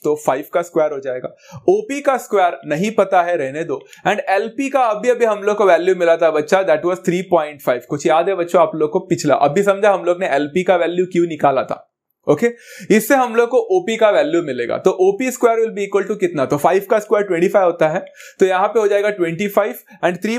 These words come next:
पॉइंट फ़ाइव उधर जाएगा तो माइनस थ्री पॉइंट फ़ाइव का स्क्वायर होगा। माइनस थ्री पॉइंट फ़ाइव, थ्री पॉइंट फ़ाइव का स्क्वायर कितना होता है? ट्वेल्व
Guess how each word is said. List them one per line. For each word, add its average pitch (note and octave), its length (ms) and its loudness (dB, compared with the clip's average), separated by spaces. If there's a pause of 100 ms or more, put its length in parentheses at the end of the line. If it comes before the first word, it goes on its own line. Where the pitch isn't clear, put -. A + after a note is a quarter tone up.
पॉइंट A3+ 260 -2
फ़ाइव A#3 200 0
उधर F#3+ 260 -2
जाएगा G3 380 4
तो G#3+ 140 0
माइनस E3 400 0
थ्री G3 220 2
पॉइंट F3+ 200 0
फ़ाइव E3 220 0
का E3 100 0
स्क्वायर C#3+ 340 0
होगा। A#2+ 240 -8 (460)
माइनस F#3+ 360 0
थ्री A3 200 -6
पॉइंट G#3 260 -2
फ़ाइव, E3 160 0
थ्री F3+ 160 -6
पॉइंट A3 240 -4
फ़ाइव A3 160 0
का A3+ 80 0
स्क्वायर F#3 380 2
कितना G#3 280 -4
होता F#3 200 2
है? G3+ 60 0
ट्वेल्व D3+ 260 2